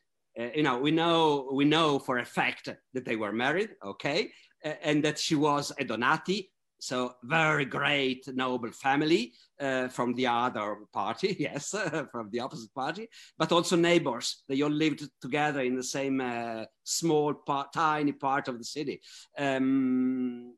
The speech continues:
and we know that they had, uh, many, many children. Uh, I've mentioned them. Uh, they had, at the very least, we know three males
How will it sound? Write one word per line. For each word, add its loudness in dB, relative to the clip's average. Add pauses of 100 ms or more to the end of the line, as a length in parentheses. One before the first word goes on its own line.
(480)
and 2
we 2
know 0
that -4
they -2
had, -2
uh, 0 (120)
many, -4
many -6
children. -12 (280)
Uh, -10 (340)
I've -8
mentioned -2
them. -4 (280)
Uh, -8
they -4
had, -2 (260)
at -6
the 2
very 6
least, 4
we 6
know 4 (160)
three 4
males -2